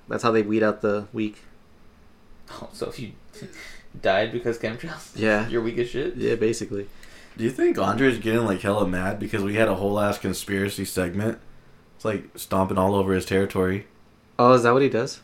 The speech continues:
Speaker 3: Yeah, he does that sometimes.
Speaker 2: Oh,
Speaker 3: He
Speaker 2: does
Speaker 3: does, he
Speaker 2: he?
Speaker 3: doesn't do it consistently.
Speaker 2: Oh, shit, my bad.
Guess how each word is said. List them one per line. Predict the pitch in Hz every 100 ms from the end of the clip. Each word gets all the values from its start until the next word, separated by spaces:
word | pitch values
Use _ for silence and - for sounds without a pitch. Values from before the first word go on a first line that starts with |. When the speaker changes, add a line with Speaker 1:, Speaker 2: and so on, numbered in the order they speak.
| -
Speaker 3:
Yeah, | - 101 101
he | 113
does | 110 98
that | 98 92
sometimes. | 95 92 92 95 95 - -
Speaker 2:
Oh, | 135
Speaker 3:
He |
Speaker 2:
does | 135
Speaker 3:
does, | 135
he |
Speaker 2:
he? | 143
Speaker 3:
doesn't | 170 160
do | 131
it | 113
consistently. | 101 - 98 95 90 98 101 - -
Speaker 2:
Oh, | 113
shit, | - 117 107 -
my | 117
bad. | 98 92